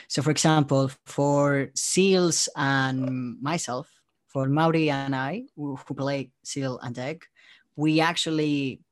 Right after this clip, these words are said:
uh, act way better in, in, in English than Spanish. So we usually record first in English and then in Spanish, because that way we have the feeling on what's going on in the language we're more comfortable with the character,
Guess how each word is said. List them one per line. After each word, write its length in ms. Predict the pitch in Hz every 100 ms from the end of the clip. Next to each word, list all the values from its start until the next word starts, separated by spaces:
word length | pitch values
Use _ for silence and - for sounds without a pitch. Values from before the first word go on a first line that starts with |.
| -
uh, 240 | 135 123 -
act 340 | 143 143 -
way 200 | 139 151 135
better 280 | 135 127 123
in, 360 | 139 139 135
in, 180 | 135 131 -
in 100 | 143
English 240 | 135 127
than 160 | 123 123
Spanish. 460 | - 110 82 -
So 140 | - 143
we 140 | 139
usually 360 | 143 170 202 175
record 320 | 143 135 131
first 360 | - 135 123 - 131
in 140 | 127
English 440 | 123 156 226 - - -
and 140 | 143
then 80 | 139
in 60 | 135
Spanish, 480 | - 139 135 156 -
because 280 | 143 143 131
that 200 | 147 139
way 220 | 156 151
we 160 | 147 143
have 240 | 143 139
the 80 | 135
feeling 360 | - 170 160
on 140 | 143 135
what's 280 | 143 151 -
going 300 | 165 165 151
on 260 | 135 143 165 - - _ 147
in 60 |
the 100 | 143
language 580 | 143 147 147 156 143 -
we're 160 | 143 147
more 160 | 147 147
comfortable 640 | 175 175 - 156 147 139
with 320 | 135 143 135
the 80 | 143
character, 480 | 139 127 135 208